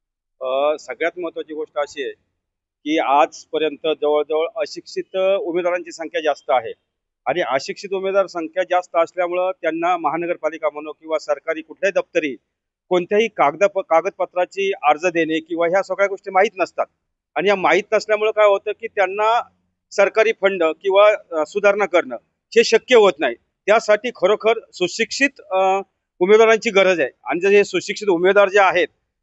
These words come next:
ते जर खरोखर, अ, समाजसेवेसाठी जर, अ, धावून आले तर, अ, आता जे अडीअडचणी आहेत किंवा ह्या आतापर्यंत या गेल्या आठ वर्षामध्ये कुठल्याही सुधारणा न झालेल्या,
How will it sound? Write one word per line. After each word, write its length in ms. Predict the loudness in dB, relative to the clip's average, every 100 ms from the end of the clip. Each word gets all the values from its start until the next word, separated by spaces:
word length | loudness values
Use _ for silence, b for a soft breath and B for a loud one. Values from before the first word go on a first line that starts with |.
| _
ते 80 | 2
जर 300 | 4 4 4 0 _ _ _ 0
खरोखर, 460 | 4 6 6 4
अ, 600 | 2 2 4 6 6 4 0
समाजसेवेसाठी 960 | -6 0 2 2 4 4 4 4 0
जर, 260 | 2 2 2
अ, 200 | 2 2
धावून 320 | 4 4 4
आले 220 | 4 4 0 _ _ -6 2
तर, 140 | 6
अ, 260 | 8 6 4 2
आता 340 | -4 0 2
जे 200 | 6 6 8 8 6
अडीअडचणी 580 | 2 4 4 4 0 2
आहेत 280 | 2 2 -2 _ -2
किंवा 220 | 4 6
ह्या 280 | 8 6 6
आतापर्यंत 640 | 2 2 2 2 0 2 4 4 0 _ _
या 80 | 0
गेल्या 420 | 4 4 6 4 2
आठ 260 | 0 0 4
वर्षामध्ये 640 | 4 4 2 4 4 2 -2 _ _ -4
कुठल्याही 320 | 0 4 2
सुधारणा 500 | 4 4 6 6 6
न 40 |
झालेल्या, 360 | 6 4 2 0